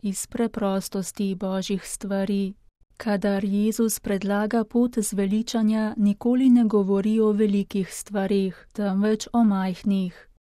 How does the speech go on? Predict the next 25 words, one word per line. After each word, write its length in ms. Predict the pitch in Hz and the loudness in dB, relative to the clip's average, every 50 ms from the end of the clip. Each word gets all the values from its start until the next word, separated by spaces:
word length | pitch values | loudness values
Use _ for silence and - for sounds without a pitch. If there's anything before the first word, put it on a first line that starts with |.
| _ _ _ | _ _ _
V 80 | 226 214 | 0 0
evangeliju 760 | 202 202 208 202 202 196 220 220 233 240 262 269 277 269 | 2 2 2 2 2 2 2 2 2 2 2 2 2 2
sta 240 | 254 - - - 220 | 0 0 -2 -2 -2
dva 280 | 196 202 190 202 202 202 | 0 0 0 -2 -2 -2
stebra, 680 | - - - 214 196 202 190 175 196 190 190 185 185 196 - | -4 -6 -4 -2 -2 -2 0 -2 -2 -2 -2 -2 -4 -6 -6
je 80 | - 190 | -4 -4
nadaljeval 640 | 185 190 180 196 190 185 190 185 190 190 190 185 | -4 -2 -2 -4 -4 -2 -2 -2 -2 -2 -2 -2
papež 640 | 175 - 185 185 185 190 185 - 208 202 208 196 - - | -4 -4 -2 -2 -2 -2 -2 -2 -2 -2 -2 -4 -4 -2
in 200 | - 196 190 185 | 0 0 0 0
povabil, 720 | - - 190 180 175 196 196 196 190 185 208 208 208 208 208 - | -2 -4 -4 -2 -2 -2 -2 -2 0 0 0 0 0 0 -2 -4
da 160 | - 196 208 202 | -2 0 0 0
bi 120 | 196 208 | 2 2
ju 160 | 208 214 214 | 2 2 2
med 220 | 208 208 208 202 - | 2 2 0 -2 -4
pripravo 680 | - - 214 208 - 202 196 196 202 208 208 226 226 226 | -4 -2 -2 -2 -2 -2 -2 0 0 0 0 0 2 2
na 140 | 214 208 | 2 2
veliko 460 | 202 196 202 196 220 240 233 - 208 202 | 0 0 0 0 0 0 0 -2 0 0
noč 400 | 190 196 202 208 214 - - - | 2 2 2 0 0 -2 -6 -4
ponovno 600 | - 240 220 202 196 196 190 196 196 208 208 202 | 0 2 2 4 2 2 2 2 2 2 2 0
prebrali. 840 | - - 196 185 175 185 185 185 180 180 180 180 185 185 180 185 - _ - _ - | -2 -4 -4 -4 -2 -4 -2 -2 -2 -2 -2 -2 -2 -2 -4 -6 -8 _ -20 _ -4
Najdemo 680 | - 196 190 185 180 180 180 175 214 214 214 214 214 | -2 0 0 0 -2 -4 -2 0 2 4 4 4 4
ju 240 | 208 196 208 220 214 | 2 2 2 2 2
v 100 | 214 214 | 4 4
Matejevem 720 | 208 226 233 233 - 190 180 185 190 202 202 202 208 196 196 | 4 2 2 0 0 -2 0 0 0 0 2 2 2 2 2
evangeliju. 960 | 196 196 190 185 185 185 180 190 185 185 180 185 185 185 185 180 180 180 - | 0 0 0 0 0 0 0 0 0 0 0 0 0 0 2 2 0 -2 -4